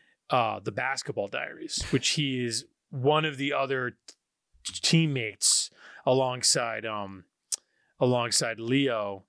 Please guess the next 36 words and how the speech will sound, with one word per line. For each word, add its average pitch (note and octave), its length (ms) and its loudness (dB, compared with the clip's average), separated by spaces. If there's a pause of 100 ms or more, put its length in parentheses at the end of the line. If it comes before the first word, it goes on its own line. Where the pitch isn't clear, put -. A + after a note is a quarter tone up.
(360)
And D#3 80 4
that's A3 140 2
another B3 260 2
movie A3 200 2
that D3 160 -2
kinda A#3 480 -2
got C#3+ 420 -2
ignored, B2 720 2
but C3+ 140 -6
when C3 120 -4
I C3+ 120 -2
was A2 360 -8
young, D#3 400 2
really, C3+ 600 0
like, G#2 300 -6
affected - 720 -4
me. - 260 -20
Like, B2 300 0
whoa. B2 580 -2 (580)
And D#3 120 4
then F3 100 4
the E3 100 2
last F#3+ 380 -2
one, B2+ 460 -2 (240)
um, C3+ 240 2
and C#3+ 140 2
this G3 160 2
was D#3+ 140 -2
one C#3 220 0
that A#2+ 100 -4
I, A#2 140 -6 (100)
I B2 60 0
really C#3 440 2
loved. G#2+ 460 0
And, C3+ 280 -6 (120)
uh, C3 200 0